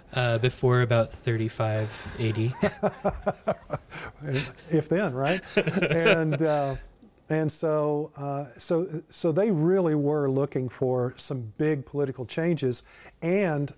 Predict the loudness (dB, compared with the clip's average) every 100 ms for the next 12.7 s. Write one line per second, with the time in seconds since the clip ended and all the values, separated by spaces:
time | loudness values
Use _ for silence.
0 | -4 0 0 2 2 2 0 -2 0 2
1 | 2 2 2 0 0 0 0 0 -2 0
2 | 0 2 0 0 0 -2 -2 -2 0 -2
3 | -2 -6 -6 -4 -4 -8 -14 -10 -8 -8
4 | -10 -14 -12 -10 -8 -10 -12 -12 -10 -12
5 | -14 -16 -20 -20 -20 -20 -18 -18 -16 -16
6 | -16 -18 -10 -4 0 0 0 0 -2 -2
7 | -4 -4 -10 -20 -20 -20 -10 -6 -2 -2
8 | 0 -2 -2 0 2 2 2 2 0 -4
9 | -2 -2 0 0 -2 -2 -2 -2 -2 -4
10 | -2 0 0 -4 -8 -2 2 4 4 2
11 | 2 0 -2 -2 -2 -2 -2 -2 -2 2
12 | 2 2 0 0 0 -2